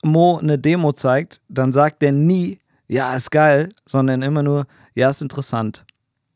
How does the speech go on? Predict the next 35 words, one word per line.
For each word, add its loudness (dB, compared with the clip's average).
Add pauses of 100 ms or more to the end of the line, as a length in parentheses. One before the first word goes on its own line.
(680)
Das -20
ist -14
der -6
erste. -8 (1800)
Mo 2
ruft 0
schon -4
ungeduldig -2
an, -4 (220)
wenn -2
man 0
noch -2
keine -2
Minute -2
zu -8
spät 2
ist -6
und -10
fragt, -4
wo -2
man -4
bleibt. -4 (1200)
Das -20
ist -16
die -12
zweite. -4 (2000)
Was -2
der 2
Bauer 4
nicht -4
kennt, -2
das -6
ist -2
er 0
nicht. -8